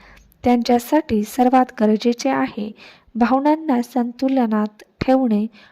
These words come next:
आणि शरीराला हळूहळू सक्रिय करणे. मानश्री आसन, बालासन आणि मकरासन हे त्यांच्या मानसिक थकव्याला कमी करतात आणि मज्जासंस्थेला संतुलन देतात.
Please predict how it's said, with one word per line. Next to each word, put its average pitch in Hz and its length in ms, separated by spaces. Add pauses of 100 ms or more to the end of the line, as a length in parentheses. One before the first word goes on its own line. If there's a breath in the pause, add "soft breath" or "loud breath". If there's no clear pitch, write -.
(140)
आणि 226 220
शरीराला 247 680
हळूहळू 233 600
सक्रिय 208 440
करणे. 208 380 (380 soft breath)
मानश्री 240 640
आसन, 214 560
बालासन 220 680 (260 soft breath)
आणि 254 300
मकरासन 254 680 (160)
हे 233 100
त्यांच्या 220 520
मानसिक 233 560 (200)
थकव्याला 240 680 (520 loud breath)
कमी 226 380 (120)
करतात 214 380 (180)
आणि 208 240
मज्जासंस्थेला 226 1040
संतुलन 214 580
देतात. 208 580